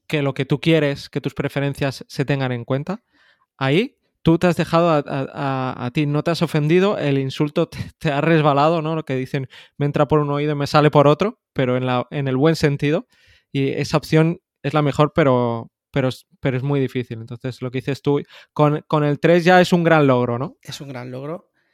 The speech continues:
Speaker 2: Pero es que en el cuatro es como que, mm, tú no estás en modo defensa. Tú ya has entrado
Speaker 1: Exacto.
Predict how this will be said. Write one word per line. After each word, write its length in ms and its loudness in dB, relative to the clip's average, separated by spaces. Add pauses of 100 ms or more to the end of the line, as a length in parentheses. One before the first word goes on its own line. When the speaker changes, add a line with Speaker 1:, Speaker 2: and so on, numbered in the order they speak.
(360)
Speaker 2:
Pero 100 -8
es 80 -10
que 60 -8
en 60 -4
el 80 -8
cuatro 520 -8
es 140 -12
como 260 -8
que, 300 -10
mm, 300 -16 (180)
tú 380 -12 (480)
no 160 -6
estás 300 -10
en 200 -12
modo 240 -10
defensa. 540 -16 (340)
Tú 100 -10
ya 100 -4
has 100 -10
entrado 480 -10
Speaker 1:
Exacto. 540 -14